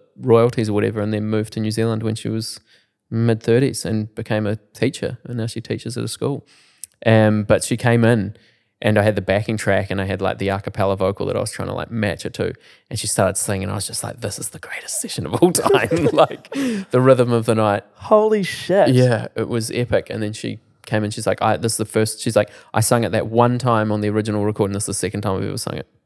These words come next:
Speaker 1: <laughs> It was so messed up. And it sounded identical. You know,
Speaker 2: Man.
Speaker 1: except she's, what, twenty-five years older. Yeah.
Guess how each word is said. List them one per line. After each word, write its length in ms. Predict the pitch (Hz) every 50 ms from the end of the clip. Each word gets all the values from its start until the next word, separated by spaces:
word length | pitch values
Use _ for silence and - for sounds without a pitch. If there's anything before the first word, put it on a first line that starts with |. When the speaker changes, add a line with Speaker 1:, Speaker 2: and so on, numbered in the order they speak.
| _ _ _ _ _ _ -
Speaker 1:
<laughs> 100 | - - - - 679 719 - 1077 1077 1077 1077 1077 1077 1077 1077 - _ - -
It 60 | -
was 160 | - - -
so 420 | - - - - - 107 104 104 101
messed 300 | 104 101 101 - - 107
up. 280 | 92 - - _ - - - - 571 571 - - 587
And 100 | - 113
it 80 | -
sounded 420 | - - 147 131 120 120 117 113 - - _ _ - -
identical. 600 | 120 117 104 113 107 101 - - 104 92 95 - _ _ _ _ _ _ -
You 100 | 143 135
know, 220 | 135 135 135 -
Speaker 2:
Man. 580 | 139 139 135 131 127 123 123 120 117 117 117 117
Speaker 1:
except 260 | - 117 - - - -
she's, 260 | - 98 98 - - _ _ - 120 110 -
what, 160 | - - - -
twenty-five 440 | - 101 98 98 - 95 101 98 101
years 140 | 98 95
older. 220 | 101 92 - - - - _ _ _ _ _ _ _ _ _ _ _ _ _ _ _ -
Yeah. 340 | 131 110 110 104 98 95